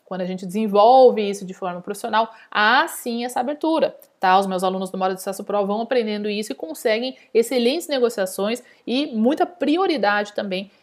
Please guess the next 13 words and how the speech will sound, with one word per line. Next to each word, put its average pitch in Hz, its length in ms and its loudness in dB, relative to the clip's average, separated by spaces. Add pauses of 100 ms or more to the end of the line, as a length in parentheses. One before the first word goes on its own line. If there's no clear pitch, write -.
em 214 60 -6
questões 202 340 -2
de 214 80 -12
troca 196 480 2
e 196 100 -2
outras 196 220 -8
coisas 202 240 -6
que - 140 -8
a 330 60 -4
maioria 202 280 -4
das 208 120 -4
marcas 196 340 -6
fala 190 340 -4